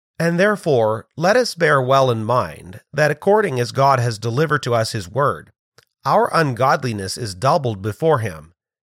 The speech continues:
and our punishment must be so much the more severe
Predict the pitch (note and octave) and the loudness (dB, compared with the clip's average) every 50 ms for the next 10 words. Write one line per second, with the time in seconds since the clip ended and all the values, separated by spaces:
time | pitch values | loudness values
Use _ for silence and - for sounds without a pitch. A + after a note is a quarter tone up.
0 | _ _ - C3+ C3 C#3 C#3 - - - F#3 A#3+ C4 A3+ - - G2+ E2+ - - | _ _ -6 -4 -2 0 0 0 0 0 0 0 0 -2 -4 -8 -10 -10 -10 -6
1 | - B2 C#3 C3+ - - C3+ C3+ B2 - - C#3 B2+ A#2+ B2+ D3+ F3 - - - | -2 -2 -2 -2 -2 -4 -6 -6 -4 -2 0 0 0 2 2 0 0 -2 -6 -6
2 | - B2 A#2 C#3 F#3 G#3+ - C3 - - - - G#2 F#2 F#2+ B2 G#3 B3+ F#3+ G2 | -4 -2 0 0 0 0 0 -4 -6 -8 -10 -10 -10 -8 -8 -10 -8 -8 -8 -8
3 | - - - | -10 -12 -20